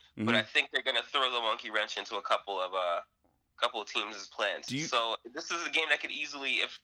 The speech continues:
Speaker 1: Wentz isn't back, the Colts could easily win by a field goal.
Speaker 2: Do
Speaker 1: You
Speaker 2: you,
Speaker 1: know?
Speaker 2: do you think it's gonna be a high scoring affair?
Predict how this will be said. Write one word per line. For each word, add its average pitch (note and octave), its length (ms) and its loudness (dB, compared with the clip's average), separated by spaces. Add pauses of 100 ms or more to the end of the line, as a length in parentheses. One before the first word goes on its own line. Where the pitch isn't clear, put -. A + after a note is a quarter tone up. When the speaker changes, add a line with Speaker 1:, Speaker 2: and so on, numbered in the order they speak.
(260)
Speaker 1:
Wentz C3 260 0
isn't C3 280 -6
back, G#2+ 320 2
the G#2+ 80 -6
Colts B2+ 280 -4
could A#2 180 -8
easily A2+ 440 -10
win A2 160 0
by F#2 140 4
a F2+ 80 -2 (100)
field G#2+ 220 -2
goal. D2 180 -8 (180)
Speaker 2:
Do G#2 80 2
Speaker 1:
You C3+ 40 6
Speaker 2:
you, E3+ 80 4
Speaker 1:
know? - 60 -4 (120)
Speaker 2:
do C#3 120 4
you F3+ 80 2
think A3+ 160 0
it's G3 100 -2
gonna F#3+ 100 -2
be E3 80 8
a B2+ 40 10
high C3+ 220 8
scoring C3+ 360 2
affair? B2 380 2